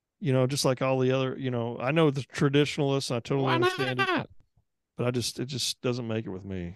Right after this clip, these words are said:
Speaker 1: I gotta, I gotta see some scoring. I'd like to see, I think if I was guaranteed to see three goals in a game,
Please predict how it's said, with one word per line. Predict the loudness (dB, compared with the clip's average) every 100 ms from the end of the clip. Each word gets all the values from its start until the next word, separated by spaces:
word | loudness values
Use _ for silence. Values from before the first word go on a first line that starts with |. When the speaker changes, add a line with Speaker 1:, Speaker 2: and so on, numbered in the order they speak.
| -8
Speaker 1:
I |
gotta, | -4 -4 -2
I | -2
gotta | -2
see | -4 -6
some | -6
scoring. | -8 -2 -2 0 0
I'd |
like | 2 2
to | 0
see, | 4 6 4 -2 _ _ _ _ _ _ _ _ _ 2
I | 4
think | 6
if | 8
I | 8
was | 8 6
guaranteed | 6 6 6 6 4 2 4
to | 2
see | 2 0 2 0 -2 -4
three | -6 -2 2 4
goals | 6 8 8 6 4
in | 2
a |
game, | 2 2 2 0 -2 -6